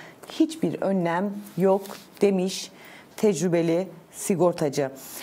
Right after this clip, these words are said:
Sakarya'da şu an elli iki bin tane binanın sigortası bulunmadığına da değinen Ali Esen, doksan dokuz depremi öncesi binalara ilişkin olarak şu sözleri söylemiş.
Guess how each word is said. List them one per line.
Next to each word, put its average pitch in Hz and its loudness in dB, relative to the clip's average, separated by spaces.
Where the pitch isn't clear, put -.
Sakarya'da 262 4
şu 269 2
an 240 4
elli 233 4
iki 247 2
bin 220 2
tane 196 2
binanın 220 2
sigortası 233 0
bulunmadığına 185 2
da 156 2
değinen 160 2
Ali 190 4
Esen, 185 0
doksan 277 4
dokuz 285 0
depremi 240 2
öncesi 190 0
binalara 208 2
ilişkin 175 -2
olarak 180 4
şu - 0
sözleri 147 2
söylemiş. 143 -2